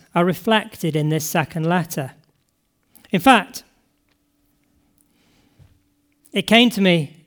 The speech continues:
even this morning that pretty much the whole letter is not really Peter, is it? It's either something Jesus said or something Jesus did. There's, there's nothing of Peter there. It's all about Jesus.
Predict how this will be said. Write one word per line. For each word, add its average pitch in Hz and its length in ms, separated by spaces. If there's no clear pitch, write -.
even 185 300
this 170 200
morning 160 540
that 165 240
pretty 233 260
much 208 240
the 196 80
whole 175 280
letter 170 520
is 151 100
not 180 320
really 165 460
Peter, 143 480
is 139 180
it? 131 180
It's 190 260
either 220 420
something 214 480
Jesus 190 400
said 143 360
or 143 100
something 160 440
Jesus 147 440
did. 135 380
There's, 175 140
there's 170 260
nothing 254 320
of - 100
Peter 226 380
there. 139 380
It's - 220
all 214 280
about 180 340
Jesus. 151 680